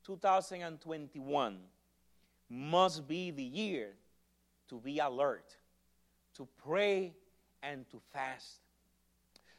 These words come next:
to surround our life, the life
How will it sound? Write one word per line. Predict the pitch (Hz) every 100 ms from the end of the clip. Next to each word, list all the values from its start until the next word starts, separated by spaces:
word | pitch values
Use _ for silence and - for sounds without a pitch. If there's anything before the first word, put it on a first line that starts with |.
| -
to | 190
surround | 165 180 185 220 220 247
our | 190 185 180
life, | 151 156 196 190 175 139 - - _ _ _ _ _
the | 151
life | 165 180 196